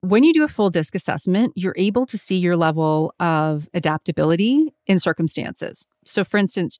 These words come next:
you'll see a current shot of your profile at work and your profile under stress. And it can look quite different, especially if you're experiencing some type of shift or a career change.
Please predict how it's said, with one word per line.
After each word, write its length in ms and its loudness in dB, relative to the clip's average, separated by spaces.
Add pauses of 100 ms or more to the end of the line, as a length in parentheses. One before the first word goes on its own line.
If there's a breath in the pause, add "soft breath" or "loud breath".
you'll 200 0
see 280 2
a 100 4
current 440 -2
shot 480 0
of 200 0
your 580 0 (500)
profile 440 2
at 100 -4
work 260 0 (340)
and 580 0 (140)
your 120 -2
profile 680 -2
under 200 0
stress. 420 -2 (400)
And 100 6
it 80 2
can 120 4
look 120 0
quite 240 0
different, 400 -2
especially 460 -2
if 80 -4
you're 100 2
experiencing 960 0 (600)
some 260 0
type 260 -2
of 100 -6
shift 580 -2
or 140 0
a 60 -4
career 320 0
change. 540 0